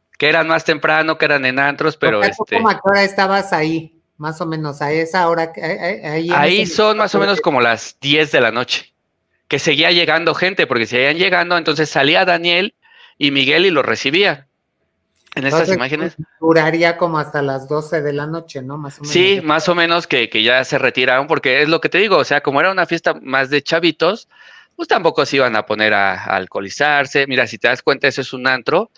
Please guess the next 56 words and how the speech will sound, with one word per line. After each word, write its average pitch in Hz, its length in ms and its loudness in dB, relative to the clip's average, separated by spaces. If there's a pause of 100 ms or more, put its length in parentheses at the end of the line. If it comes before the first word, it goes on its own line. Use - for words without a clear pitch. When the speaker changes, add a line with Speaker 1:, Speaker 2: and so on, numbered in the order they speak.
(320)
Speaker 1:
está - 160 -2
aquí 117 160 0
en 123 80 0
el 117 120 0
sur, 147 420 0 (560)
en 110 100 -4
una 120 240 -2
plaza. 127 500 0 (580)
¿Sí 143 140 -2
lo 139 100 2
Speaker 2:
Ujú. 120 60 -4
Speaker 1:
conoces? 135 440 0
Es 156 100 -8
como 151 160 -2
un 147 80 -4
cantabar. 143 520 2
Speaker 2:
No, 147 80 -4
yo 156 80 2 (100)
no 151 220 -4
lo - 40 -10
conozco. 135 600 -12 (400)
Speaker 1:
¿Has - 180 -4
ido 147 160 2
ahí 147 180 4
a 143 40 4
echar 147 240 0
gorgoro? 185 400 4
No. 110 160 0 (560)
Speaker 2:
Pero 147 180 6
es 165 100 4
que 196 120 4
no 190 140 4
sé 196 180 0
cuál 180 240 4
es. 185 400 0 (420)
Speaker 1:
Se 135 300 0
Speaker 2:
¿Cómo? 156 80 2
Speaker 1:
llama 202 680 2
The 123 140 0
One, 170 500 2
The 135 80 2
Stage 160 420 -2
One, 156 220 2
creo 139 160 0
que - 80 -12
se 127 80 -4
llama. 110 320 -2 (220)
Está 175 340 0
al 202 100 4
lado 196 220 4
del 180 120 2
Speaker 2:
Ay, 170 60 0
no. 156 40 0
Speaker 1:
cambalache 151 440 -2
en 127 80 -4
escenaria. 120 460 -4